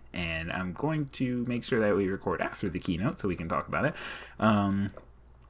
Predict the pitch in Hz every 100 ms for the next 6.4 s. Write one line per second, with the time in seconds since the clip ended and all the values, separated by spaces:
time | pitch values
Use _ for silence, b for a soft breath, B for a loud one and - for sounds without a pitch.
0 | - 135 143 135 123 90 - - 104 104
1 | 117 - 117 120 110 131 120 143 127 120
2 | 117 120 120 113 107 101 98 113 101 98
3 | 98 101 87 90 87 87 85 85 90 90
4 | 90 90 92 82 80 71 101 87 85 -
5 | B B B - 76 71 135 - - -
6 | - 71 60